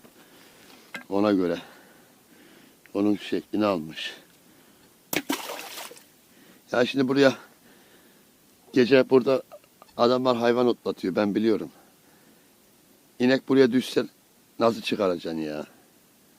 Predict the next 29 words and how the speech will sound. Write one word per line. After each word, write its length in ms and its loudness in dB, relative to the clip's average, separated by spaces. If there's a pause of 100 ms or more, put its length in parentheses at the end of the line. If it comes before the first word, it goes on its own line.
(1080)
Kuzu 280 2
düşse, 320 0
koyun 380 2
düşse 280 -2
nasıl 200 -2
çıkaracaksın? 580 0 (1000)
Adam 360 4
düşür, 500 0
düşse 300 -2
nasıl 200 2
çıkacak 500 -2
buraya, 380 -4
buradan 260 -4
ya? 260 -6
Belki 240 0
adam 220 -2
bir 40 -4
şekilde 380 -2
çıkar 360 -2
da. 160 -4 (920)
Ya 60 -4
arkadaşlar 540 -2
yapmayın 480 -2
ha. 140 -6 (380)
Vallahi 400 4
yapmayın. 520 -2
Tamam, 260 2
toncusunuz. 760 -2 (480)
Si-, 160 -16